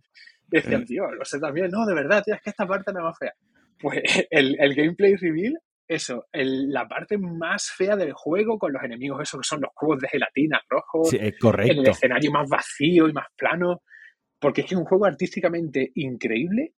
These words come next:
Speaker 1: que se ve increíble, y yo creo que prácticamente cualquier otra zona y cualquier otro enemigo habría causado un impacto muchísimo
Speaker 2: Igual,
Speaker 1: mayor que, que
Speaker 2: igual
Speaker 1: el que
Speaker 2: querían
Speaker 1: causó eso.
Speaker 2: cabrear, igual el tío que llevaba la comunicación era el de Capcom, que
Speaker 1: Sí, dijo, "Vamos a cabrearlos y
Speaker 2: <laughs>
Speaker 1: luego".
Speaker 2: cabrearlo y luego... que diga,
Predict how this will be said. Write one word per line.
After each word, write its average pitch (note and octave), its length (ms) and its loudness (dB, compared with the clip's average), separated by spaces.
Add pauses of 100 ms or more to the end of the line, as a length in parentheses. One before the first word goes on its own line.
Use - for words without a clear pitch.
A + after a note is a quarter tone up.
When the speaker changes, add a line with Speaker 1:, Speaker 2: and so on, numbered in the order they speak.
Speaker 1:
que - 120 -8
se - 160 -4
ve A#2 80 -2
increíble, E3+ 580 -2 (380)
y C#3 140 -2
yo D3+ 100 6
creo D#3+ 140 4
que B2+ 80 4
prácticamente C3 580 0
cualquier B2 440 0
otra E3+ 220 -2
zona B3 460 0
y E3 100 0
cualquier C3+ 400 2
otro F3 120 0
enemigo G3 480 -2 (220)
habría C#3+ 300 0
causado D#3 380 -2
un D3+ 80 -2
impacto D3 480 -4
muchísimo D3+ 520 -4
Speaker 2:
Igual, D#3+ 220 6
Speaker 1:
mayor - 60 -8
que, E3 120 -2
que C#3+ 80 2
Speaker 2:
igual A2 180 2
Speaker 1:
el A2 60 -2
que B2+ 80 4
Speaker 2:
querían C3 200 8
Speaker 1:
causó C3 180 12
eso. C3 160 12
Speaker 2:
cabrear, - 240 -2 (120)
igual A#2 460 4
el A#2 120 2
tío B2 240 4
que A#2+ 140 -2
llevaba A#2+ 400 4
la A#2 160 2
comunicación A#2 420 2
era C3 80 6
el C3 80 4
de A2 100 2
Capcom, B2 400 4 (600)
que A2+ 180 6
Speaker 1:
Sí, G#2+ 140 8 (120)
dijo, G2+ 240 4
"Vamos - 220 4
a B2+ 80 2
cabrearlos D#3 580 8
y - 40 0
Speaker 2:
<laughs> B2+ 40 2
Speaker 1:
luego". C3+ 240 2 (360)
Speaker 2:
cabrearlo C3 440 8
y C#3+ 60 10
luego... C#3 200 12
que D3 100 8
diga, C#3+ 160 6